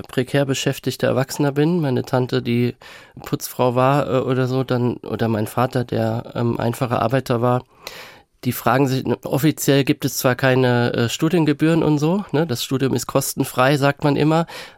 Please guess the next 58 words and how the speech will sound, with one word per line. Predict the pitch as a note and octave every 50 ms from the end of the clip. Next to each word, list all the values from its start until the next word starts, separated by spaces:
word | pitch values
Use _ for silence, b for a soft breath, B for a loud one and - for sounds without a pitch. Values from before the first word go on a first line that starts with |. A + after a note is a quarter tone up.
| B -
ist | - C3 A#2+
es | B2+ A#2+ B2
aber | B2 A2 A#2
eben | - A2+ A#2 A#2
in | A#2+ A#2+ A#2
Wahrheit | A2 A2 A2 A2+ A#2 A2+ -
nicht. | - C3 D#3+ E3+ D3+ - - - - -
Da | - A2+ G#2+ - -
hängen | A2+ B2 A#2+ B2+ A#2+
ja | A#2
so | A2+ C#3 D3+
viele | - - A#2+ G#2
Kosten | - - A#2+ A2+ - - - G2+
dran. | - A2+ A2 G#2+ G#2
Wenn | A2+ A#2+
ich | B2 A#2
in | C3+
eine | B2+ A2+ A#2+ -
andere | - B2+ B2+ A#2+ A#2+
Stadt | - - B2 B2+ -
ziehe, | - - D3 C3+
muss | C3+ C3 B2+ B2+
ich | B2 A#2+
ein | G#2+ A#2+ B2 A#2+ A#2+
Zimmer | - - F3 F#3+ D#3+
mieten. | B2+ A#2 A2 A2+ A2 - - G#2+ G2+ G2 B B B B B B B B B B -
Und, | - A#2+ A2+ A#2 - - -
ähm, | - B2 A#2 A#2+ A2+ A2+
ich | C3 A#2 -
muss | - A#2+ A#2 -
Praktika | - - C#3 - - - D3 - - C#3
machen, | C3 C3+ B2 A#2+ - C#3+ C#3+ D3 -
um, | - C3 C3 C3 B2+ -
äh, | - B2+
einen | C3 B2+ B2+ B2 - - B2 B2+ B2+
Job | B2 - C3+ - -
zu | - C#3+
bekommen | B2+ C3 - - C3 C3
später, | C3 - - - C3+ C3 - C#3
die | B2 B2+ A#2
in | A#2+ B2
der | A2+ A2
Regel | A#2+ A#2+ B2 B2+ -
unbezahlt | - C3+ C#3+ D3 C#3+ - - - C#3 B2+ B2+ -
oder | A2 A#2+ A#2
sehr | G#2 G#2+ B2 B2 A#2+
schlecht | - - - F3+ - - -
bezahlt | - G#2+ - - - G2+ F#2+ G2 -
sind. | - - F#2+ F#2+ - - B B B B B B B
Irgendwoher | - C#3+ D#3+ E3 D#3 C#3 D3 D3 C#3 C3+
muss | C#3 D3+ D3+ -
da | - C3
ja | B2 B2 B2
finanzielle | A#2+ - D3 C#3 C3+ B2 - C#3 B2+ B2+
Unterstützung | B2+ B2 B2+ A#2+ - - E3 - - - A2+ G#2
kommen. | - A2+ G#2 G2+ G2+
Und | G2+ G2+ G#2
wenn, | A#2 A#2+ B2+ B2 A#2+